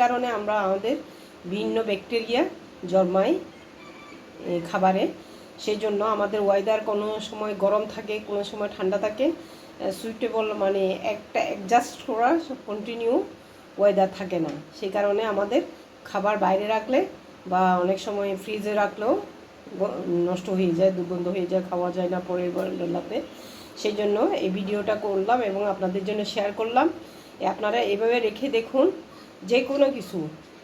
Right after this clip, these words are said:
মানে, এ, উম, আমাদের এই ফল ফ্রুট, যে ড্রাগন বলেন, পেঁপে বলেন, তরমুজ বলেন, কাঁঠাল বলেন, কখনো খাবার নষ্ট হবে না যদি আপনি এয়ারটাইট ব্যাগ বা পলি ব্যাগ মুড়িয়ে এই খাবারগুলো, এই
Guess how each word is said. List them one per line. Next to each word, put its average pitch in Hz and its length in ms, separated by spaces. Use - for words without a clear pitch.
মানে, 185 280
এ, 185 40
উম, 175 260
আমাদের 190 420
এই 185 320
ফল 208 160
ফ্রুট, 214 300
যে 196 120
ড্রাগন 190 380
বলেন, 185 280
পেঁপে 202 320
বলেন, 185 320
তরমুজ 214 380
বলেন, 196 340
কাঁঠাল 190 380
বলেন, 196 300
কখনো 226 480
খাবার 214 360
নষ্ট 220 300
হবে 208 220
না 247 120
যদি 190 300
আপনি 220 220
এয়ারটাইট 214 500
ব্যাগ 208 200
বা 185 100
পলি 202 180
ব্যাগ 226 160
মুড়িয়ে 214 340
এই 185 120
খাবারগুলো, 190 520
এই 170 80